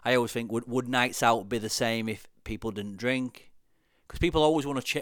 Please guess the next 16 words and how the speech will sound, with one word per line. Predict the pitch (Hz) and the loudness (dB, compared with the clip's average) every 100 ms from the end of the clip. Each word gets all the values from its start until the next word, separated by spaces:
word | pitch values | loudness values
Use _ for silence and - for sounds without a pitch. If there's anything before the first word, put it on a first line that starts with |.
| - | -4
alter | 123 135 120 107 98 | 0 0 0 -6 -6
the, | 98 101 101 | -4 -6 -6
the, | 104 98 87 | -6 -6 -6
the | 98 | -6
consciousness | 135 123 117 - 101 | -4 -4 -6 -10 -12
that | - - - | -14 -12 -2
ultimately | 151 - 131 117 113 104 - _ - - _ - - | -2 -2 -4 -2 -4 -6 -14 _ -20 -20 _ -20 -16
drink, | - 123 113 - - | -2 -2 -2 -12 -6
uh, | 104 101 | -4 -4
drink | 107 127 123 | -2 -2 0
and | 123 117 | -4 -4
drugs | 113 104 92 - - - - - | -4 -4 -6 -16 -18 -20 -20 -18
is | 98 104 | -8 -4
a | 110 | -2
way | 101 107 104 | 0 -2 -2
to | - 98 | -4 -6